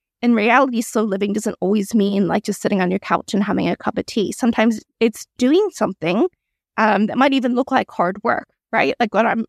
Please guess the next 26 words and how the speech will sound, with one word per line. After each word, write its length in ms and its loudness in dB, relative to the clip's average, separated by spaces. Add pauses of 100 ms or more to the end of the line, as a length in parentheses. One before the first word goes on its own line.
repotting 760 0 (360)
ten 180 0
plants 680 -4
<laughs> 100 -8 (540)
and 100 2
making 320 2
a 60 0
giant 320 0
mess 240 -2
in 80 0
the 60 0
living 300 0
room. 200 -10 (320)
Um, 240 2
but 140 2
it 220 -6
feels 300 2
slow 340 2
because 280 -4
it's 100 -6
just 240 -4 (100)
doing 300 2
something 360 0
that's 200 -6
for 160 0
myself. 580 0